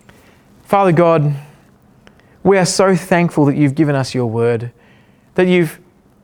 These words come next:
shown us your love through Jesus, and that you've called us your children.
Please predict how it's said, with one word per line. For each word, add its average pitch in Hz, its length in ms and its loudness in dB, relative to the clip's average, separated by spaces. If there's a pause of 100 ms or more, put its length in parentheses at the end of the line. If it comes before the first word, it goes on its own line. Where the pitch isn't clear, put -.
(180)
shown 220 400 0
us 196 180 0
your 170 140 2
love 165 360 2
through 156 220 0
Jesus, 160 400 -2
and 160 140 -4
that - 80 -6
you've 165 160 -4
called 226 420 0
us 170 240 -8
your 147 140 -4
children. 143 580 -10